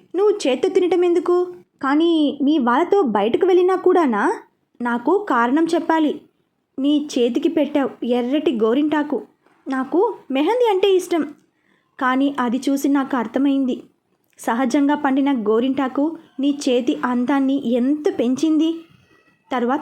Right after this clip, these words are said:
మీ వాళ్ళకి ఏదో చెప్పి spoon and fork arrange చేయించావు.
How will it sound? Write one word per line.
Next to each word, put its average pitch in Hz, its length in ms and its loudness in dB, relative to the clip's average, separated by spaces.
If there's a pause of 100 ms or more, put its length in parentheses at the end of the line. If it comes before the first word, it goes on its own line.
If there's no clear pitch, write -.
(120)
మీ 415 120 2
వాళ్ళకి 311 640 2
ఏదో 294 160 0
చెప్పి 330 440 0
spoon 359 440 -2
and 370 100 0
fork 330 360 -2
arrange 339 420 0
చేయించావు. 320 460 0